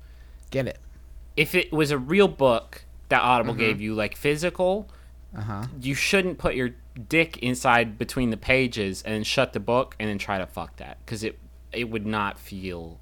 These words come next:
Speaker 2: great.
Speaker 3: But because it's an audiobook, that's cool?
Speaker 2: No, I was just trying to,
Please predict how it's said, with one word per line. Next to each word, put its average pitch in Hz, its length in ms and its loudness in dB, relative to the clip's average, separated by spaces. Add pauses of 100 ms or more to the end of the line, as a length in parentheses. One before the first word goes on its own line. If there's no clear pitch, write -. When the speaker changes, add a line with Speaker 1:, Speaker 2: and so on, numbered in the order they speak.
(120)
Speaker 2:
great. 92 400 -10
Speaker 3:
But 139 240 0
because 131 340 -2
it's 117 140 -8
an 120 60 -6
audiobook, 120 580 -4
that's 107 200 -6
cool? 196 360 -6 (580)
Speaker 2:
No, 185 640 8
I 185 140 8
was 190 160 4
just 202 200 2
trying 190 200 6
to, 151 160 0